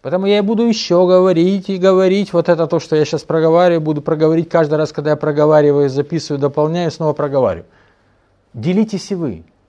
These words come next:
Вы хотите, чтобы это росло, умножалось? Проговаривайте, расскажите кому-то. Читаю из книги пророка Исаии, девятая глава, начиная со второго стиха. Само вступление уже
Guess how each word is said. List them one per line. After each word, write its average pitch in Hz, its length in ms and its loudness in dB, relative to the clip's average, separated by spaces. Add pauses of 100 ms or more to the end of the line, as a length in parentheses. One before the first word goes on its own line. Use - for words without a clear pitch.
(120)
Вы 147 120 -4
хотите, 180 320 -8
чтобы 170 240 -4
это 165 160 -2
росло, 160 320 -4
умножалось? 139 480 -4
Проговаривайте, 123 640 -4
расскажите 185 500 -10
кому-то. 87 420 -18 (2500)
Читаю 254 380 4
из 226 120 -2
книги 220 260 -2
пророка 202 440 -4
Исаии, 208 300 -8
девятая 175 440 -6
глава, 170 460 -6 (400)
начиная 165 420 -12
со - 140 -14
второго 147 380 -8
стиха. 120 440 -14 (1200)
Само 214 420 -8
вступление 185 800 -12
уже 131 260 -16